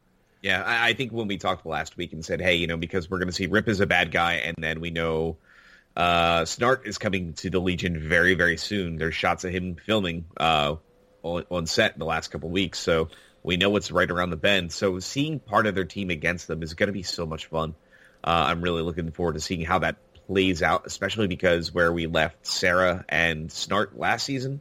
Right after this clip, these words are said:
seeing the threads of that pick back up, um, and then just watching them deal with Rip. This is gonna be very interesting. But now, like I said, the Legion does have part of the Spear of Destiny,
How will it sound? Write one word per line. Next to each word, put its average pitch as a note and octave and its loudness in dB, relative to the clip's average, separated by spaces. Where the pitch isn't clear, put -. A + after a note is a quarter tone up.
seeing G2 0
the F2 0
threads F#2 4
of F2 0
that F#2 2
pick - -12
back E2+ -2
up, G#2 -2
um, D#2+ -2
and F#2 -2
then F2+ 2
just F#2 -8
watching F#2+ -2
them F#2 -2
deal F#2 2
with F#2 2
Rip. A#2+ 4
This F#2 -8
is G2+ -6
gonna G#2+ 0
be G2+ 2
very F#2+ 2
interesting. F2 -8
But E2+ -2
now, G#2 2
like G#2 0
I F#2+ -10
said, F#2+ -6
the F2+ -4
Legion F#2+ -2
does G2 2
have F#2 0
part D#3 0
of G#2+ -6
the G#2+ -6
Spear G2 -4
of F2+ -6
Destiny, F2 -4